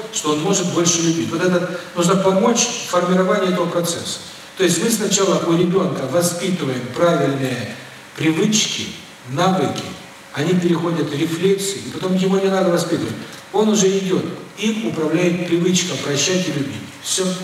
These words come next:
И, а ребенок, кстати, он очень четко чувствует. Дети очень гармоничны, у них запас любви больше, чем у взрослых.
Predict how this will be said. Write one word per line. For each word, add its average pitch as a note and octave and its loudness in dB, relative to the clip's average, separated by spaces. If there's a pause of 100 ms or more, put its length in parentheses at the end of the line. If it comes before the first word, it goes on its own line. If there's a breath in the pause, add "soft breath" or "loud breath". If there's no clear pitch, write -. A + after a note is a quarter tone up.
(380 loud breath)
И, E3+ 4
а E3+ 2
ребенок, G3+ 2
кстати, B2+ -2
он E3 0
очень F#3 2 (220)
четко G#3 0
чувствует. D3 0 (1300 loud breath)
Дети F#3+ 4
очень E3+ 0
гармоничны, D#3+ 0 (180)
у C#3+ -6
них D#3+ 0
запас E3 0
любви E3 2
больше, D#3+ 2
чем D#3 -2
у D3 -2
взрослых. C#3 -4